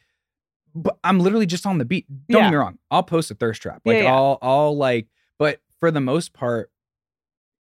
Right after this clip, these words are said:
Speaker 1: everything that you do is sort of sexualized.
Speaker 2: Mm-hmm.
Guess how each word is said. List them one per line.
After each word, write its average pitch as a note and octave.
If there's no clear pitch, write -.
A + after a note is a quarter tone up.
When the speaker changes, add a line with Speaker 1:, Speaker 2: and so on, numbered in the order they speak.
Speaker 1:
everything D3
that B2
you A#2
do B2+
is A#2
sort C3
of A2+
sexualized. -
Speaker 2:
Mm-hmm. F#3+